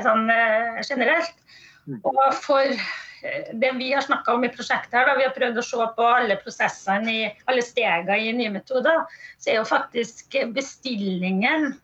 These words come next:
Speaker 1: viktig her. Så vi ønsker å, å få, eh, få med kliniske eksperter inn i, inn når vi gjør selve bestillingen, for, eh, det legger jo en del av,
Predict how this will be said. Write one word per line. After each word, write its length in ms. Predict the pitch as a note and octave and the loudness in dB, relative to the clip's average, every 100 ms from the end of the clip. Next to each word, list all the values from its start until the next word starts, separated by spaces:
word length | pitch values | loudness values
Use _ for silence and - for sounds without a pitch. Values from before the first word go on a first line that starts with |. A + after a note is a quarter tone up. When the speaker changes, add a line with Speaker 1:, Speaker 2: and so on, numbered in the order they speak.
| _ - | _ -6
Speaker 1:
viktig 480 | C#4+ D4 - G#3+ | -6 -4 -6 -2
her. 300 | G#3+ A#3+ G#3+ - _ _ - - | 2 2 0 -4 _ _ -20 -20
Så 160 | - C4 | -6 -2
vi 80 | C#4 | 0
ønsker 560 | C#4+ C4+ - - G#3+ | -2 -4 -10 -4 0
å, 200 | A3 A#3+ G#3 A#3+ B3 A3+ - _ _ - | 2 2 0 2 4 2 -2 _ _ 0
å 120 | G#3+ B3 B3+ B3 - | 2 4 6 4 2
få, 640 | - - - C#4 C4 B3+ - | -6 -12 -2 2 2 2 -2
eh, 240 | - A3 A3 | 0 0 0
få 220 | C#4+ C4 A#3+ | 2 2 4
med 160 | G3+ G3+ | 0 -2
kliniske 920 | - B3+ G3+ F#3+ F#3+ - - - A3 A3+ B3 B3 - _ - | -4 -2 0 0 -2 -6 -10 -2 2 2 2 -2 -6 _ -6
eksperter 640 | - - - - - G#3+ G#3+ | -6 -2 -2 -2 0 -2 -2
inn 320 | A#3+ B3+ B3+ - | -4 -2 -2 -2
i, 300 | A#3 A#3+ - _ _ _ _ | -4 -4 -6 _ _ _ _
inn 260 | C4 C4 B3+ | -8 -2 0
når 200 | A#3+ A#3 | 2 0
vi 160 | A#3+ | -2
gjør 240 | B3 B3 - | 0 0 -2
selve 480 | - C4+ A3 G#3+ G#3+ - _ - | 0 0 4 2 0 -14 _ -8
bestillingen, 760 | B3+ - - G3+ G3 C4+ D#4 C#4 | -8 -4 -4 -2 0 0 0 0
for, 80 | C#4 C4 | 2 2
eh, 160 | B3+ B3 | 2 2
det 140 | B3 C#4 | 2 2
legger 220 | C4+ F#3+ | 2 0
jo 100 | A3 | -2
en 80 | A#3 | 0
del 220 | A#3 A#3 | 0 2
av, 160 | A3+ | -2